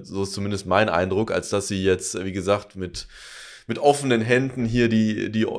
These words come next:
die Deu-, die Euros verteilen, ne? Von daher, hm, gibt die und die Vorgesetzten, ne, kommt immer ganz drauf an, auch auf die Unternehmenssituation, was da gerade so möglich ist. Es ist auf jeden Fall eine, eine Möglichkeit,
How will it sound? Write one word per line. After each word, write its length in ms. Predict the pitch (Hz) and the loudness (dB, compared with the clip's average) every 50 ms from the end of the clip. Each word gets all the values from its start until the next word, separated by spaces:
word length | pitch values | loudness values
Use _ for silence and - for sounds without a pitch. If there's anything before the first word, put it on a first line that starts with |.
| - - 107 | -8 -8 -6
die 140 | 107 107 101 | -6 0 4
Deu-, 220 | 110 110 117 117 | 8 8 8 8
die 280 | 104 98 98 104 104 101 | 6 4 0 -2 0 0
Euros 460 | 95 101 98 113 123 110 101 92 - | -2 0 2 2 4 4 4 0 0
verteilen, 560 | - 87 - - 82 73 - - 76 76 85 | -2 -4 -2 0 -2 -2 -2 -4 -10 -12 -10
ne? 160 | 92 120 131 - - - - - - - - - - - _ | -10 -10 -10 -10 -14 -18 -18 -18 -18 -18 -20 -20 -20 -20 _
Von 180 | - - 95 92 | -4 -2 0 4
daher, 460 | 92 92 95 98 98 98 98 95 98 - | 6 8 8 8 8 8 6 2 -2 -2
hm, 260 | 120 131 135 131 131 - - - - - - _ | 0 0 0 0 -4 -8 -14 -14 -16 -20 -20 _
gibt 300 | - 117 123 165 160 - | -6 0 0 0 0 2
die 100 | 160 180 | 4 4
und 120 | 165 139 127 | 4 4 4
die 100 | 165 165 | -2 2
Vorgesetzten, 720 | - 160 143 139 135 123 127 131 127 127 - - 127 123 | 4 6 6 6 6 6 4 4 4 2 -2 -6 -4 -4
ne, 160 | 120 123 131 | -2 -2 -2
kommt 220 | 127 - 117 110 101 | -2 -2 -4 -4 -2
immer 180 | 107 113 107 | 0 2 2
ganz 220 | 101 104 107 107 - | 2 2 0 -2 -2
drauf 200 | 101 95 92 87 | -2 -2 0 2
an, 200 | 104 110 113 104 | 2 2 2 2
auch 100 | 98 95 | 2 2
auf 180 | 98 95 - | 0 0 -2
die 280 | - 101 95 95 95 90 | -4 -4 -2 -2 -2 -4
Unternehmenssituation, 1080 | 87 90 95 90 92 101 104 - 104 90 - 92 90 87 - - 98 95 92 95 92 | -4 -4 -2 -2 0 -2 -2 -4 -6 -2 2 2 2 2 0 -2 0 0 0 0 0
was 140 | 85 90 - | -2 -2 -2
da 140 | - 92 85 | -2 -4 -2
gerade 200 | 80 80 80 80 | -2 -2 -4 -4
so 120 | 80 82 | -4 -6
möglich 320 | 80 73 71 - - - - | -8 -10 -10 -12 -14 -16 -18
ist. 140 | - - - | -10 -6 -4
Es 140 | 139 160 | -2 2
ist 60 | 185 190 | 6 6
auf 200 | 170 147 - 139 | 6 6 6 2
jeden 180 | 139 135 139 | 2 2 2
Fall 240 | - - 131 117 113 | 4 6 6 6 6
eine, 400 | - - 101 110 113 107 104 - | 6 6 6 6 6 4 2 2
eine 220 | - 95 104 101 | 2 0 2 0
Möglichkeit, 680 | 98 98 104 107 - 107 - - - 101 95 95 95 - | 0 -2 -2 -4 -4 -8 -8 -2 2 2 4 2 2 -2